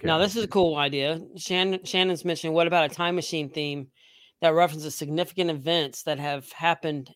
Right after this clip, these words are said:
Speaker 1: in history?" So maybe you could be a time spy. Um,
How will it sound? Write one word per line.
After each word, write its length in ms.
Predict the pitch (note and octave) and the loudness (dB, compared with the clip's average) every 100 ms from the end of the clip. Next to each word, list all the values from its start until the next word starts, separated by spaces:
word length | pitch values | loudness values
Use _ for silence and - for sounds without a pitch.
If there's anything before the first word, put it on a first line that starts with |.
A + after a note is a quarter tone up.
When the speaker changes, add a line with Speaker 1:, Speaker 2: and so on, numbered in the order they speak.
| - | -4
Speaker 1:
in 320 | D3+ C#3+ C3 | -2 -2 -4
history?" 420 | D#3+ - C3 A2 - - _ | -6 -4 -6 -8 -16 -20 _
So 200 | - D#3+ | -4 -2
maybe 480 | D#3+ E3 F#3 G3 | 0 4 4 4
you 180 | F3+ D#3+ | 0 -2
could 140 | D3+ C#3+ | -6 -4
be 140 | D3 | -4
a 40 | |
time 340 | - D3+ C#3+ C#3+ | -4 -4 -4 -6
spy. 460 | - B2 A1+ G1+ _ _ _ _ _ _ _ _ _ _ _ _ _ _ _ _ _ - - - _ _ _ _ _ _ _ _ _ - - _ _ _ _ _ _ _ _ _ - | -4 -2 -2 -8 _ _ _ _ _ _ _ _ _ _ _ _ _ _ _ _ _ -16 -16 -20 _ _ _ _ _ _ _ _ _ -20 -20 _ _ _ _ _ _ _ _ _ -2
Um, 380 | C#3+ C3 B2 | 0 2 -2